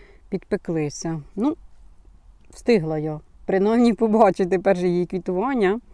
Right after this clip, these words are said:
який колір вона видала, яку квітку, форму квітки. Квітка досить такого класичної форми, чайно-гібридної, як на зріз.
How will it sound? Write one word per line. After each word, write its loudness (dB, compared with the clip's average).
який -4
колір 0
вона -2
видала, -2
яку -4
квітку, -6
форму 0
квітки. -6
Квітка 0
досить -4
такого -6
класичної -4
форми, 2
чайно-гібридної, 0
як -6
на -4
зріз. -6